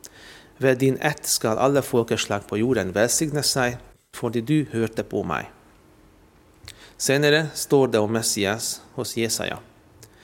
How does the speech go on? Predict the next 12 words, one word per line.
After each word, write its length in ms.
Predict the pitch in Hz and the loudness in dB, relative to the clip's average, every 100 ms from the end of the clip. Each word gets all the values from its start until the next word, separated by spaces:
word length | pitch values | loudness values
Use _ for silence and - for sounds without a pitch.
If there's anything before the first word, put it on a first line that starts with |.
| - - - - - | -20 -20 -20 -20 -4
"Det 140 | 139 | 2
er 80 | 139 | 2
for 240 | - 170 | 4 4
lite 380 | 151 127 117 107 101 - - | 6 4 4 0 -2 -6 -8
at 160 | 131 | -4
du 140 | 120 131 | 4 4
er 80 | 123 | 4
min 220 | 143 135 | 2 0
tjener 400 | - 110 110 113 | 0 0 0 0
som 240 | 110 - 110 | -2 -2 -2
skal 380 | - 110 101 | -2 -2 0
renreise 720 | 113 123 131 113 107 107 127 | 2 2 2 2 0 0 -2